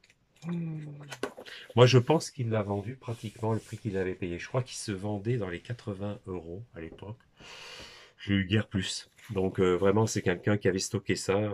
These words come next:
et qui avait dû, qui avait dû avoir d'a-, besoin d'argent parce que, euh, je l'ai vu beaucoup plus cher, hein, ce coffret. Beaucoup plus cher. Beaucoup, beaucoup, beaucoup plus cher.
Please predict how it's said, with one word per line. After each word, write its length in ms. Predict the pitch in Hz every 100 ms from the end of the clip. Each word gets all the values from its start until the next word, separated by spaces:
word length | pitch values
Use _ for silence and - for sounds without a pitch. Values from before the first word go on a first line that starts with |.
| 85
et 580 | 82 82 82 80 80 80 78 -
qui 100 | 82
avait 160 | 82
dû, 400 | 82 101 92 - -
qui 60 | 82
avait 100 | 87
dû 120 | 101
avoir 180 | 101 90
d'a-, 260 | 95 - _ _ -
besoin 240 | 95 95
d'argent 340 | 90 87 120
parce 280 | 120 101 -
que, 180 | - 113 - _ - - - - _ 113
euh, 580 | 101 98 95 95 90 90 90 85 101 - - - 71 - - - - - -
je 140 | 101 90
l'ai 40 |
vu 120 | 104
beaucoup 240 | 95 - -
plus 160 | 87
cher, 280 | - 101 101
hein, 60 | -
ce 120 | -
coffret. 400 | - - - 123 113 -
Beaucoup 260 | 120 - 120
plus 200 | - 113
cher. 240 | - 120 -
Beaucoup, 340 | 104 110 - 98
beaucoup, 300 | 98 - -
beaucoup 300 | - - 104
plus 180 | - -
cher. 280 | - 95